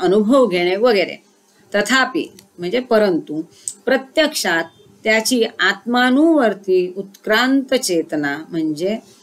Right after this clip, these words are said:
उत्क्रांती होत असलेली चेतना, जिची की अंतर्वर्ती विकास होत आहे, स्थूल जगताचा नव्हे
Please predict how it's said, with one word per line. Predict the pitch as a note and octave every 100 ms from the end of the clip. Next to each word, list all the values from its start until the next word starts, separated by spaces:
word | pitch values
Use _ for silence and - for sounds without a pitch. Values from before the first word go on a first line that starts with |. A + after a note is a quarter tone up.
| _ _ F#3+
उत्क्रांती | F#3 F#3 F#3 F#3 F3+ F#3 F3+ D#3+
होत | F3+ -
असलेली | - - F3 D#3+ E3 G#3+ A3+ -
चेतना, | B3+ A#3 - C#3+ A#2+ - _ -
जिची | E3+ F3+ G3
की | - G#3+ A#3+ D4 -
अंतर्वर्ती | F#3 F#3 F3+ G3+ G3 F3 - G#3 A3+ A3 - - _ F#3
विकास | F#3 G3 G#3+ G#3
होत | G3 A3+
आहे, | F3+ D3+ D3+ D#3+ _
स्थूल | - - B3+ D4+
जगताचा | C#4 G3+ F#3+ F#3 F3 E3 E3+
नव्हे | E3 D3+ D#3 D3+